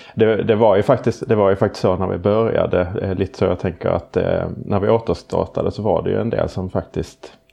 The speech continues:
eh, kontaktade oss och ville ge pengar. Eh, så då kändes det rimligt att öppna upp för den här möjligheten nu när vi, eh, förbereder oss lite mer och lägger lite mer tid.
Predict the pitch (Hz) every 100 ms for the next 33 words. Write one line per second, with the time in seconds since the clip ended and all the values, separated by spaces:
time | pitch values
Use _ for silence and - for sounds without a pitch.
0 | _ _ _ - 90 87 101 92 101 -
1 | - 92 85 95 92 87 85 87 - -
2 | 98 - 92 87 85 92 - 92 90 87
3 | - 95 87 85 _ _ _ _ _ _
4 | _ - 110 98 - 98 104 95 - 98
5 | 101 123 101 - 95 98 95 98 90 80
6 | 98 92 82 85 85 85 - - - 82
7 | 80 78 - - - 101 92 85 87 -
8 | - 104 - 90 - - _ - - 92
9 | 92 85 - 85 - 90